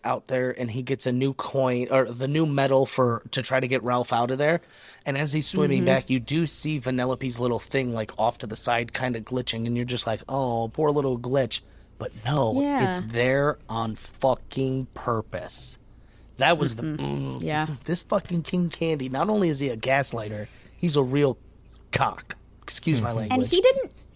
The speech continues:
Speaker 2: yeah, but he didn't just add himself to the game as a racer. He wanted to be the king. He
Speaker 3: Mm-hmm.
Speaker 2: wanted to be
Speaker 1: Top
Speaker 2: the
Speaker 1: dog.
Speaker 2: leader, and he had to take out the top.
Speaker 1: Head honcho.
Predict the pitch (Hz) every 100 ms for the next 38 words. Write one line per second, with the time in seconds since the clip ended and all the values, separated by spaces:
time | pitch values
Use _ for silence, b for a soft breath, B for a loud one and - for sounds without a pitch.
0 | - 196 320 226 269 285 453 440 254 254
1 | 262 - - - 202 208 226 226 - 202
2 | 190 190 185 175 165 165 160 - 160 160
3 | 147 - - - 160 247 370 147 123 175
4 | b b b - 269 269 226 185 185 170
5 | 165 151 - - 160 156 - 247 196 139
6 | 165 107 196 185 170 160 170 170 165 -
7 | 240 185 160 156 165 170 170 180 - 226
8 | 214 208 202 - - - 254 156 127 120
9 | 113 123 117 101 107